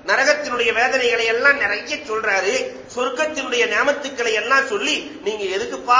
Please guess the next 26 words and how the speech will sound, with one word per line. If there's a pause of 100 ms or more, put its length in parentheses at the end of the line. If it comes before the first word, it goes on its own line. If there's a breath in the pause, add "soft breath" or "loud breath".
போவீங்க?" (320)
என்று
கேட்கிற
பொழுது,
எல்லோரும்
என்ன
சொல்லுவார்கள்? (160)
"நாங்கள்
சொர்க்கத்திற்கு
தான் (160)
செல்லுவோம், (140)
சொர்க்கத்திற்கு
செல்லுவோம்" (160)
என்று
சொல்லிக்
கொண்டே
இருக்க, (180)
ஒரே
ஒரு
மாணவர்
மட்டும்
கேட்டாரா,
"சார்,
நீங்க
எதுக்கு
போவீங்க?"